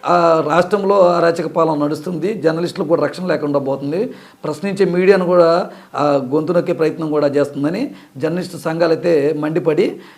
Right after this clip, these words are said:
ఇటు ప్రభుత్వానికి వ్యతిరేకంగా నినాదాలు చేస్తూ మరి నిన్న చలో అనంత ప్రోగ్రామ్గా ప-, ప-, పిలుపునిచ్చారు. వీరికి మద్దతుగా ఇటు ప్రతిపక్షాలు, సీపీఎం, సీపీఐ వీళ్ళందరూ కూడా నిలిచారనమాట నిన్నటి వరకు కూడా. So ఇక్కడ ఓవరాల్గా మనం, ఆ,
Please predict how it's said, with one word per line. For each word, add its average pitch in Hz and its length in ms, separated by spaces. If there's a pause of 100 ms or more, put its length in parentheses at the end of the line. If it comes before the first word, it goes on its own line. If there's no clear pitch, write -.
ఇటు 156 180
ప్రభుత్వానికి 165 640
వ్యతిరేకంగా 156 440
నినాదాలు 147 500
చేస్తూ 151 480 (320)
మరి 156 300
నిన్న 147 400 (180)
చలో 170 160
అనంత 160 340
ప్రోగ్రామ్గా 147 680
ప-, 135 360 (400)
ప-, 131 40 (120)
పిలుపునిచ్చారు. 143 680 (220)
వీరికి 160 300
మద్దతుగా 165 720
ఇటు 139 500 (100)
ప్రతిపక్షాలు, 151 680
సీపీఎం, 156 380
సీపీఐ 143 400
వీళ్ళందరూ 156 680
కూడా 175 500
నిలిచారనమాట 135 680
నిన్నటి 131 300
వరకు 107 180
కూడా. 104 160 (440)
So 202 120
ఇక్కడ 143 180
ఓవరాల్గా 180 540
మనం, 156 340 (280)
ఆ, 147 140